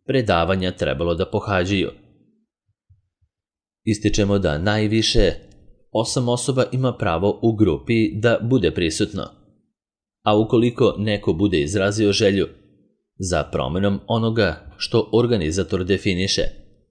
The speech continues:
mora znati da se i ti zahtevi kod ove vrste edukacije ne mogu ispunjavati.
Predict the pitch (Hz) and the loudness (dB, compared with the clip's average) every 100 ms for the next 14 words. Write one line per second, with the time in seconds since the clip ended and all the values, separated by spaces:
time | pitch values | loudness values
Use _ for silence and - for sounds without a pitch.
0 | _ _ _ _ 92 87 69 73 104 107 | _ _ _ _ -6 -2 0 0 0 0
1 | 107 - 85 - - _ _ 101 98 90 | -2 0 -2 -2 -20 _ _ -2 0 0
2 | - 92 - - _ 117 110 107 120 117 | 0 0 0 -8 _ -2 -2 0 0 0
3 | 101 65 - 123 104 - - - _ - | 0 -2 0 0 0 0 -8 -20 _ -20
4 | _ 98 73 - - 113 123 101 - 92 | _ -2 0 -2 2 2 4 0 0 -4
5 | 78 69 - 104 113 104 98 98 113 73 | -4 -4 -2 0 0 -2 -2 0 0 -2
6 | - - - _ _ - 131 143 107 78 | -4 -20 -20 _ _ -4 0 2 2 0
7 | 80 82 76 - 101 87 82 87 87 80 | 0 0 0 -2 -2 0 0 0 0 -4